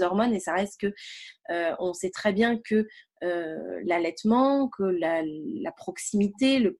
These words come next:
pot à pot, le ventre à ventre vont déclencher des pics ocytociques,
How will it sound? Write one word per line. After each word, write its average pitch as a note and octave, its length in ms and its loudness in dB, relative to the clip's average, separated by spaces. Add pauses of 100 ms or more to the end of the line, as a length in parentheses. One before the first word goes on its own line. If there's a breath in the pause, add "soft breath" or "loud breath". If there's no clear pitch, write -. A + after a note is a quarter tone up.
pot F#3 60 -2
à F3+ 80 2
pot, A#3 220 0
le G#3 180 2
ventre F#3 320 -4
à G3+ 60 0
ventre B3 340 -2
vont F#3 160 -2
déclencher G3+ 640 0 (260 loud breath)
des F#3+ 120 0
pics G#3+ 220 -4
ocytociques, G3+ 680 -2